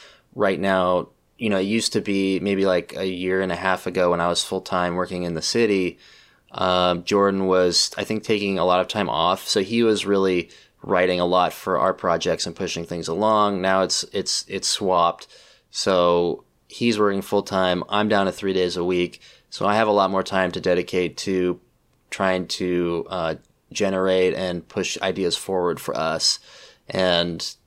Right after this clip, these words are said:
that's just kinda how it's, it seemed to go. So it's never quite, it, we're always, one of us is always doing something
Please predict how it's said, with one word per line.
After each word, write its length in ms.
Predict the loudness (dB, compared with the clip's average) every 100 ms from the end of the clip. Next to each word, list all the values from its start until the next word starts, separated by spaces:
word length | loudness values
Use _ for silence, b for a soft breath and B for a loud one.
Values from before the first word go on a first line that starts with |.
| _ _ -20
that's 340 | -2 0 0
just 160 | -2 0
kinda 300 | 0 2 2
how 160 | 2
it's, 260 | 2 0 -4
it 160 | -4 -4
seemed 280 | -2 -2
to 60 | -2
go. 380 | 0 0 0 -2 _
So 120 | -6
it's 140 | -4 0
never 240 | 0 0
quite, 480 | 0 0 2 0 -4 _ _ _
it, 180 | -2 0
we're 200 | 2 2
always, 540 | 4 4 2 0 -4 -6 _ _ -10
one 240 | -2 2
of 80 | 4
us 180 | 2 0
is 80 | 0
always 300 | 2 2 2
doing 260 | -2 -2
something 720 | -2 -2 -2 -2 -6 -6 -8